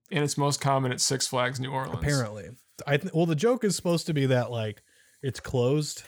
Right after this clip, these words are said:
Speaker 2: or whatever, but I don't really understand how you get tendinitis from going to the amusement park, 'cause that's, like, an old age disease.
Speaker 1: Yeah, well, they said, and then they said they have three of the dollar sign emoji, like the dollar sign
Speaker 2: Mouth?
Speaker 1: sticking out their tongue.
Speaker 2: Yeah, like, "Put your money where your mouth is."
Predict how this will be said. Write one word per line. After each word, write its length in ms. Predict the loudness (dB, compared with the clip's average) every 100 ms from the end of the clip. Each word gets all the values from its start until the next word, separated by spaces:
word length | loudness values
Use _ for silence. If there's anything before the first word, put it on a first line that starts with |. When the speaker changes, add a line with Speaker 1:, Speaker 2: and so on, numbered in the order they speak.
| -6
Speaker 2:
or 100 | -2
whatever, 320 | 0 0 0
but 140 | 0
I 80 | 0
don't 120 | 2
really 180 | 2 2
understand 260 | 0 0 -2
how 60 | -2
you 80 |
get 220 | -2 -6 -8
tendinitis 640 | -6 -4 -2 -2 -2 -4
from 260 | -6 -6 -6
going 380 | -4 -4 -4 -6
to 140 | -8
the 100 | -10
amusement 320 | -10 -10 -12
park, 220 | -10 -12 -6
'cause 100 | -4
that's, 180 | -2 -2
like, 200 | -4 -6 -20 -20 _
an 80 | -6
old 280 | -2 0 2
age 260 | 0 -2 -4
disease. 540 | -8 -8 -8 -8 -10 -14 _ _ _ _
Speaker 1:
Yeah, 140 | -2 0
well, 140 | 2
they 80 | 4
said, 240 | 4 4
and 100 | 2
then 80 | 2
they 100 | 2
said 240 | 2 0 0
they 180 | 2 2
have 220 | 2 -2
three 500 | -2 0 2 2 2
of 160 | 0
the 80 | 0
dollar 340 | 0 2 2 2
sign 300 | 0 0 0
emoji, 460 | 0 -2 -2 -2 -2
like 120 | -2
the 80 | -2
dollar 260 | 0 0
sign 600 | 0 0 0 -2 -4 -6
Speaker 2:
Mouth? 180 | -6 -2
Speaker 1:
sticking 260 | -2 0 -2
out 100 | -2
their 100 | -4
tongue. 300 | -4 -2 0
Speaker 2:
Yeah, 100 | 0
like, 140 | -2
"Put 140 | -2 -2
your 80 | -2
money 140 | -2
where 80 | -2
your 40 | -2
mouth 280 | -4 -4 -6
is." 380 | -8 -8 -14